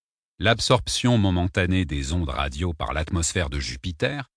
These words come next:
apporterait des informations valables sur sa composition. Mais les deux hommes, soudain isolés derrière la planète géante, coupés de la Terre, éprouvèrent une brutale impression de solitude. Le silence ne durerait qu'une heure,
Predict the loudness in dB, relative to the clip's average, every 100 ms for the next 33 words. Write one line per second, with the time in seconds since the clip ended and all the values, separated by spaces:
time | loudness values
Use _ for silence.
0 | _ _ 0 4 4 4 0 0 0 0
1 | 0 2 2 0 0 2 2 0 -2 -8
2 | -6 -4 -2 0 0 0 -2 -4 -6 -8
3 | -14 _ _ _ _ _ _ _ 4 6
4 | 4 4 2 2 0 -2 -6 -10 -10 -6
5 | 0 2 2 0 -2 2 2 0 -2 -2
6 | -2 -4 -4 -2 -2 -2 -4 -4 -4 -6
7 | -12 -18 _ -4 -2 2 2 2 -2 -2
8 | -4 -4 -8 _ _ _ _ _ _ _
9 | -6 -2 0 2 0 -2 0 0 2 2
10 | 2 0 -2 -2 0 0 -2 -4 -8 -12
11 | -14 -18 -20 _ _ _ _ _ _ _
12 | _ _ -4 0 2 2 4 4 2 -2
13 | -2 -2 -4 -2 -4 -4 -2 0 0 -4